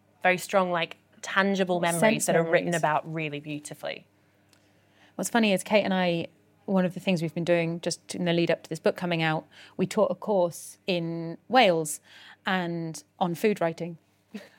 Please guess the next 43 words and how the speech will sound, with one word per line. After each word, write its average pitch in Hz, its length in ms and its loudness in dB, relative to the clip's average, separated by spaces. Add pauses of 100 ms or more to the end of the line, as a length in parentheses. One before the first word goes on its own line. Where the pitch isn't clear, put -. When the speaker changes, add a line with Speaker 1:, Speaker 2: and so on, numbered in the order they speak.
Speaker 2:
Hello, 165 220 -8
French. - 420 -10
<laughs> 440 1200 8
Um, 226 400 4 (540)
some 156 260 -6
people 180 240 -4
are 180 60 -2
here. 233 200 0 (580)
Uh, 185 400 2 (120)
and 226 260 0
what 285 120 8
was 302 160 -4
interesting 240 360 -4
to 185 100 -10
me 180 180 -2
was 175 140 -4
we 190 100 -2
asked 208 220 -2
people 202 180 -2
to 190 60 -6
write 185 200 4
about 170 400 0
food 202 240 2
mem-, 180 260 0
food 202 260 0
from 180 120 -6
their 160 120 0
childhoods, 170 680 0
and 170 140 -8
people's 285 340 -2
memories 254 400 4
are 165 120 -6
so 180 160 -6
strong 226 520 0
and 185 160 -2
specific - 840 -2
and 170 400 -4 (320)
clear 247 460 4
when 170 180 -2
they're 165 140 0
pulling 170 340 -6
from 165 240 -8
childhood. 175 380 -4